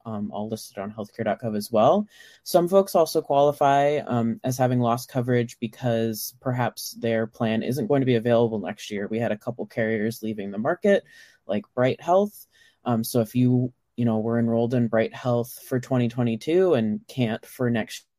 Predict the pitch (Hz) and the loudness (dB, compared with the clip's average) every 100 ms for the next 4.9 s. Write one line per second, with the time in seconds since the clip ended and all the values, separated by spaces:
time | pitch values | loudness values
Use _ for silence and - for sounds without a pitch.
0 | - 113 - - _ - 110 110 110 110 | -14 -14 -14 -20 _ -4 0 0 0 -2
1 | 110 107 110 107 110 110 107 80 101 107 | -2 -2 -2 -2 -2 -4 -6 -6 -6 -2
2 | 131 175 202 _ - - - _ - 117 | 0 0 -2 _ -20 -20 -20 _ 0 0
3 | 110 113 110 135 165 123 127 - 123 120 | 2 0 2 2 2 0 -4 -4 -2 0
4 | 127 - 120 110 110 107 104 101 | -2 -2 0 0 0 0 0 0